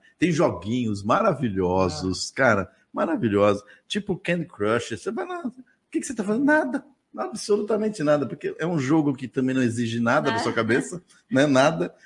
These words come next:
Speaker 1: Ele te até indica o que você tem que fazer,
Speaker 3: Ah.
Speaker 1: sabe? Eu acho ridículo esses jogos assim. Eu fico assim, ó,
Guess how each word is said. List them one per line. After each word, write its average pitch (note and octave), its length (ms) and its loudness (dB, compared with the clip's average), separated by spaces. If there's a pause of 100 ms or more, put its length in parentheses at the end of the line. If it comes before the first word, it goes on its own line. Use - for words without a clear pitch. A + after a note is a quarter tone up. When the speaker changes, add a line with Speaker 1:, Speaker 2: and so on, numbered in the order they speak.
Speaker 1:
Ele D3 140 6
te C3 300 -4
até C3 240 0
indica D#3 520 -2
o A2+ 60 0
que C#3 120 -8
você B2+ 220 -6
tem A#2 100 -6
que - 80 -12
fazer, A2+ 340 2
Speaker 3:
Ah. D#4 260 -6
Speaker 1:
sabe? D#3+ 340 2 (240)
Eu D#3+ 100 0
acho D#3 200 2
ridículo C#3+ 480 2
esses A#2 240 -4
jogos A2 320 2
assim. A#2+ 180 -2 (280)
Eu C3+ 100 0
fico D#3+ 180 2
assim, C#3+ 240 2
ó, G2 40 -4